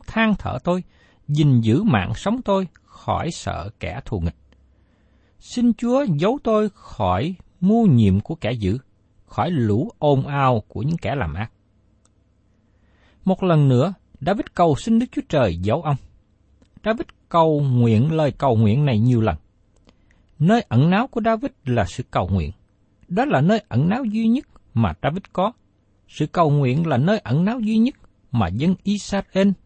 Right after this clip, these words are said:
có trong ngày đại nạn. Và tôi mong ước rằng các bạn cùng đến với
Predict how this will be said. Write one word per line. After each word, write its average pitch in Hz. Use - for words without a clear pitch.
có 233
trong 185
ngày 78
đại 82
nạn. 82
Và 123
tôi 226
mong 233
ước 277
rằng 127
các -
bạn 160
cùng 92
đến 165
với 254